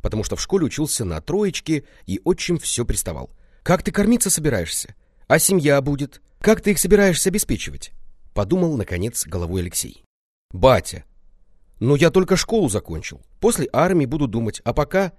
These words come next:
не доставай меня. Учти, после армии ни копейки не дам. А я и просить не буду. Я помню, что ты мне не родной. У нас такой завод судоремонтный.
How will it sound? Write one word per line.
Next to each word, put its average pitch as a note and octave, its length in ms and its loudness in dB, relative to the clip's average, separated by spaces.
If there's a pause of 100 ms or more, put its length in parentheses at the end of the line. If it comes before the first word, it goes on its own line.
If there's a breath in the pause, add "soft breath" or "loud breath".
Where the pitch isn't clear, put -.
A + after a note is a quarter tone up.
не C#3+ 120 -2
доставай D3 340 2
меня. D#2 220 -6 (680)
Учти, C3+ 600 0 (200)
после C#3+ 340 0
армии C#3 480 2 (280)
ни D#3 200 4
копейки C3 520 2
не G2 100 -2
дам. D#2 240 -6 (920)
А C3+ 120 6
я E3 140 6
и D#3+ 40 4
просить E3+ 360 2
не G#2+ 100 0
буду. E2 300 -8 (440)
Я C#3 200 4
помню, C#3 280 4
что A2+ 200 -4
ты A#2 100 -4
мне A2+ 220 0
не B2+ 120 -2
родной. G2+ 440 -2 (400)
У C3 80 4
нас D#3 220 4
такой F#3+ 260 0
завод D3+ 420 2
судоремонтный. A#2 720 -6